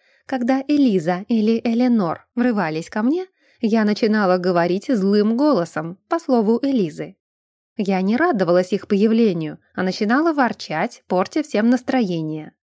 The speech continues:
Когда я работала в библиотеке или каком-нибудь кафе, у меня возникало восхитительное ощущение одиночества и полной поглощенности работой. Там меня никогда никто не прерывал.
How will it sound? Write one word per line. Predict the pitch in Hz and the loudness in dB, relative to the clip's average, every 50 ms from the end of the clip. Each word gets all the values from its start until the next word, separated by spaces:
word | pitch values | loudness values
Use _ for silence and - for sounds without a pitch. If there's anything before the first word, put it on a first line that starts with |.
| _ _ _ _ _ _ _ - | _ _ _ _ _ _ _ -6
Когда | - 277 233 214 226 | -4 -2 0 0 2
я | 220 202 208 202 | 2 2 2 2
работала | 220 226 208 190 170 - 175 180 185 | 2 2 2 0 2 2 2 0 0
в | 180 | 0
библиотеке | 185 180 214 220 202 233 254 269 269 269 - 180 160 - - 170 170 180 - | 0 0 0 0 2 2 2 2 2 0 -2 -2 -2 -2 -4 -4 -4 -4 -2
или | - 277 247 240 | 0 2 2 2
каком-нибудь | 233 247 240 - 233 190 175 185 185 180 170 185 185 - | 2 0 -2 0 0 0 0 2 0 0 -2 -2 -4 -4
кафе, | - 196 190 196 - 339 370 359 _ _ _ _ _ - 202 | -6 -6 -6 -4 -2 -4 -4 -4 _ _ _ _ _ -6 -2
у | |
меня | 190 190 180 175 185 214 262 | -2 0 0 -2 -2 -2 -2
возникало | 311 330 302 269 262 247 - 208 214 247 277 294 | -2 0 2 2 2 2 2 0 0 2 2 2
восхитительное | 247 247 - - 233 220 - 277 269 - 254 226 220 226 220 | 0 0 0 0 -2 0 0 0 0 0 0 2 2 2 0
ощущение | 208 - 202 196 - 233 208 - - 247 226 196 196 196 185 | -2 -4 -6 -6 -4 -6 -6 -2 0 0 0 2 2 0 0
одиночества | - - 202 165 180 175 190 269 349 - - 220 196 _ - 165 160 160 _ _ _ _ - | 0 -2 -2 0 0 0 0 -2 -2 -2 -4 -6 -6 _ -4 -6 -6 -6 _ _ _ _ -8
и | - 180 | -8 -6
полной | - - 208 277 311 339 349 311 | -2 2 2 2 4 2 0 2
поглощенности | - 247 208 240 226 202 - - 180 180 180 185 208 202 - - | 2 2 2 2 2 0 0 0 0 2 2 0 -2 -4 -4 -2
работой. | 254 254 277 285 262 269 240 185 - - 151 151 - _ _ _ _ _ _ _ | -2 0 0 0 -2 -2 -4 -4 -6 -8 -14 -14 -16 _ _ _ _ _ _ _
Там | - 175 160 160 175 190 | -8 -6 -6 -4 -2 0
меня | 220 226 226 190 196 | 0 0 0 0 2
никогда | 220 226 220 - 190 180 175 160 165 - - | 0 0 0 0 -2 -2 -2 -4 -2 0 0
никто | 302 311 262 - - 185 | 0 0 0 0 -2 0
не | 190 220 233 | 0 0 0
прерывал. | - 254 262 262 269 277 269 269 220 165 151 - - | 0 0 0 0 0 0 0 -2 -2 -2 -4 -8 -12